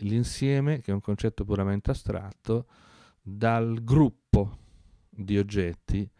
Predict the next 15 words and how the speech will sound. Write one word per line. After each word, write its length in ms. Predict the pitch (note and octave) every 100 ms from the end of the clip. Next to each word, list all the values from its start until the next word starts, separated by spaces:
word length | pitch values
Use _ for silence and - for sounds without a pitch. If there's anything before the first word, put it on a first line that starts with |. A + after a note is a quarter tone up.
| - - - _ _ _
eh, 240 | G#2+ G2 F#2+
che 300 | - C3 -
a 120 | -
volte, 720 | A#2 B2+ B2 A#2+ - C3 B2+ -
eh, 1160 | - G#2+ G2+ G2 G2 G2 G2 F#2+ F#2+ F#2+ F#2 F2+ F2+
noi 240 | G2 G#2+ A2+
utilizziamo 540 | A2 A2 G#2+ A2 G#2
l'in-, 300 | G2+ A2+ A2+
il 40 | A2
concetto 360 | A2 G#2+ A2+
di 40 | A#2
insieme 280 | B2 A2+
per 100 | G#2
rappresentare. 800 | G2 - F#2+ G2 F#2 - D#2 F#2 G2
Cioè 260 | A2+ G2+